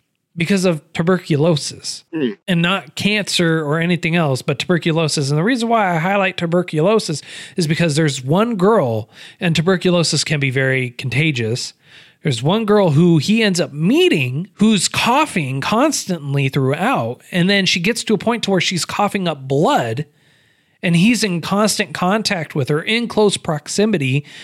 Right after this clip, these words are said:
Speaker 1: them being within, like, two, three feet, or him carrying her, touching her, everything else. And then after she dies, you see him also coughing up blood.
Speaker 2: Okay.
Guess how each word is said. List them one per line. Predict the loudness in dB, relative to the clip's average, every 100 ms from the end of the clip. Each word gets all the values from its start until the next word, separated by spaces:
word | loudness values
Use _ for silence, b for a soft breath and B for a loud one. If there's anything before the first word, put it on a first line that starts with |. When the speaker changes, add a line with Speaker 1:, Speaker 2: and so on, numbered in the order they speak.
| B B
Speaker 1:
them | 0 0 2
being | 0 0 0 -2 -2
within, | -2 0 2 0 0
like, | -2 -4 _ -6
two, | -2 0 2
three | 2 0
feet, | 0 2 0 2
or | 0
him | 2 0 -2
carrying | -2 0 2 2 0
her, | 2 0
touching | 0 0 0 -2 0
her, | 0
everything | 0 0 0 0 2
else. | 2 2 0 -4 _ _ _ _ _ _ _ _ _ -2
And | 2
then | 2 0 -4 _ _ -4
after | -4 0 0
she | 0 0 0
dies, | 0 2 2 2 0 0 -2 -8 _ _ _ _ _ _
you | 2 2
see | 2 2 2
him | 4 4 4 2 -2 _ _ _ _ -2
also | 0 2 2 0 0 -6 -8
coughing | -2 -2 -2 -4
up | -6 -2
blood. | 0 0 -6 -10 -2
Speaker 2:
Okay. | -2 0 -4